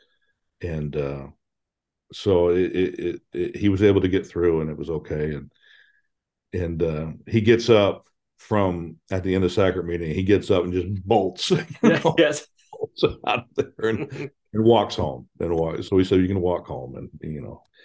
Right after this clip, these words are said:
Speaker 1: and, uh, you know, we stayed for the rest of church, and he gets home, and we get home, and, uh,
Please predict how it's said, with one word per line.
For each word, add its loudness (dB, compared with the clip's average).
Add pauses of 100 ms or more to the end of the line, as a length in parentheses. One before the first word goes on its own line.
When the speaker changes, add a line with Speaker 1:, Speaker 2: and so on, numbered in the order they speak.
(440)
Speaker 1:
and, -2
uh, 2
you -4
know, -4
we 2
stayed 0
for -2
the -2
rest -2
of -14
church, -8
and -10
he -8
gets -12
home, -12
and -18 (760)
we 4
get 4
home, 2
and, -4
uh, -2